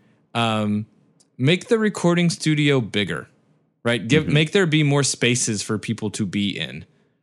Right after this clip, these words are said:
Speaker 1: right? Um, so, like, I don't know, it's stuff like this to, like, make it more like a movie and less like a play, right?
Speaker 2: Sure.
Speaker 1: Which I recognize is, like, me being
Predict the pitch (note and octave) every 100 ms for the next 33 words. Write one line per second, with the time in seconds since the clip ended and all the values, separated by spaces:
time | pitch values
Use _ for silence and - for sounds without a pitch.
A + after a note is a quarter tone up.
0 | _ - F#2 F#2+ - - - - _ _
1 | G2+ G2+ G2 F#2 F#2 - _ - - -
2 | - - B2 B2 C3 D3 C#3+ A2+ G2 F2
3 | C#3 - F#3+ E3+ E3+ C3 C3+ B2+ C3 A#2
4 | A#2+ - _ _ C3 D#3 - E3 A#2 B2
5 | B2 A#2 G#2 G#2 A2 A#2+ G2 F#2 D#2 G2+
6 | G2 G2 - F#2+ F2+ E2+ - A#1 C#2+ -
7 | _ _ _ _ _ _ F2 F2 E2+ -
8 | C#2+ C#2 _ _ A#2 A#2+ A2+ A#2+ B2 C3
9 | A2+ G#2 G2+ F#2+ G2 F#2 G2+ G#2 G#2 G2+
10 | G2+ F#2+ F#2+ F2+ F2+